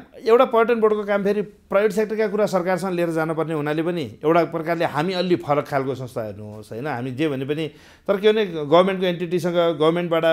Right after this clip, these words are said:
हुँदा हामीले समस्या राख्ने, समाधान दिने कामहरू धेरै उहाँहरूसँग छ। तर पनि गलत कुरा छ भने छलफल चाहिँ राम्रो भएको छ। अहिलेको हाम्रो अब सिनियर म्यानेजमेन्ट टिम, अ, जस्तो रेगुलर छ, होइन?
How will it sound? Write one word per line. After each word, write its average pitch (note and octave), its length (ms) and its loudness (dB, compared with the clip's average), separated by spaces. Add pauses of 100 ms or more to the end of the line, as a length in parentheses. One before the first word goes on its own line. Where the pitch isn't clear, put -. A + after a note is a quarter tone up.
(160)
हुँदा D3+ 640 -2
हामीले D3+ 400 2
समस्या F3 640 0
राख्ने, C3 420 -2 (460)
समाधान A3 420 4
दिने A3+ 200 2
कामहरू G3+ 440 2
धेरै C#3 240 2
उहाँहरूसँग C3 600 -2
छ। G#2 60 -10
तर A#2+ 340 -4
पनि A3+ 240 -2 (560)
गलत A3 260 4
कुरा G#3+ 180 6
छ G3 100 0
भने G3 220 0
छलफल G3+ 400 0
चाहिँ G3+ 200 2
राम्रो D3+ 280 0
भएको A2+ 160 -2
छ। B2 80 -10
अहिलेको E3+ 560 -4
हाम्रो D3 260 0
अब D3+ 140 -2
सिनियर D#3 280 -6
म्यानेजमेन्ट D3 480 -8
टिम, C#3+ 200 -8
अ, B2+ 560 -8
जस्तो C3+ 240 -6
रेगुलर D3 360 2
छ, B2 100 -10
होइन? B2 500 -12